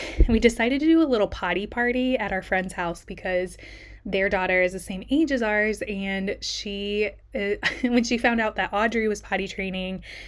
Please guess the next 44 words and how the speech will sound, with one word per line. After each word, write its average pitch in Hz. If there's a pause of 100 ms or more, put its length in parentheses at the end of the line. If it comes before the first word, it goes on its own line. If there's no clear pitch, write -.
(140)
she -
immediately 190
wanted 180
to 180
sit 180
on 180
the 180
potty 170
herself. 180
So 185
we 175
were 175
like, 165
"Well, 190 (140)
let's 190 (160)
do 170
it 160
together." 233 (160)
<laughs> 262 (140)
So, 190 (580)
uh, 202
we 214
picked 226
up 233
Chick-fil-A 240
and 196
went 196
over 220
and 190
hung 202
out 196
with 190
our 190
friends, 190
and 185 (360)
the 208
girls 202
did 247
a 254 (100)
little 254
potty 359
party 233
together. 185
And 202